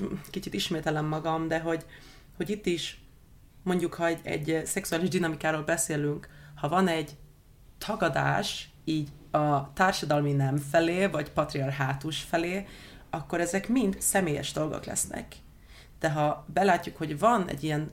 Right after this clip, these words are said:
dinamika a társadalomban, akkor már lehet teljesen más szinten is arról beszélni, hogy hú, mi miért kommunikálunk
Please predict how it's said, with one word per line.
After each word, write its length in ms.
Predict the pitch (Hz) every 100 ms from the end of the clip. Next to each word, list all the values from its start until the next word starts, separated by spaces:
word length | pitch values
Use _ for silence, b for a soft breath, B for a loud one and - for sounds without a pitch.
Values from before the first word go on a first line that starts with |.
| -
dinamika 640 | 151 151 143 147 156 185 - -
a 80 | 143
társadalomban, 840 | 147 143 156 147 151 151 151 160 - B B
akkor 220 | 139 170
már 140 | 170 180
lehet 400 | 208 175 170 -
teljesen 320 | 185 - 165
más 240 | 185 185
szinten 360 | - 156 151 151
is 100 | 151
arról 160 | 151
beszélni, 360 | 143 151 - 147
hogy 100 | 147
hú, 260 | - 214 -
mi 100 | 156
miért 220 | 160 190
kommunikálunk 600 | - 202 202 208 202